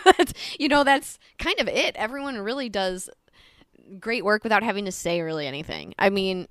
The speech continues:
sometimes it might be, like, a comedic direction about, like, "But it might be funny if there's, like, a small pause or something."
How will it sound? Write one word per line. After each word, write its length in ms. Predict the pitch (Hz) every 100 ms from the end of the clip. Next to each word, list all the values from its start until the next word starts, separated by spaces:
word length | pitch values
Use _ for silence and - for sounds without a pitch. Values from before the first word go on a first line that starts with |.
| -
sometimes 560 | - 165 170 165 170
it 120 | 170
might 260 | 156 160 -
be, 160 | 165 156
like, 240 | 139 -
a 80 | 147
comedic 500 | - 151 156 165 165
direction 640 | 185 180 180 - 180 175 170
about, 180 | 156 -
like, 160 | 202
"But 120 | -
it 80 | 269
might 180 | 269 143
be 120 | 254
funny 240 | 240 202 196
if 100 | 202
there's, 160 | 185
like, 140 | 185 175
a 60 | 175
small 320 | - 143 123
pause 460 | - 233 220 220
or 60 | 202
something." 220 | 208 202